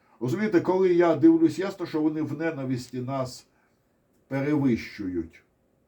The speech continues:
Це ще Бабель за це писав. Але ж і ми їх сильно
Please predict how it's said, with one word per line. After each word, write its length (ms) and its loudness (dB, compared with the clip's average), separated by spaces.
Це 120 -4
ще 280 -6
Бабель 540 -2
за 180 -12
це 200 -14
писав. 640 -14
Але 360 2
ж 80 -8
і 100 -2
ми 160 2
їх 180 2
сильно 420 -4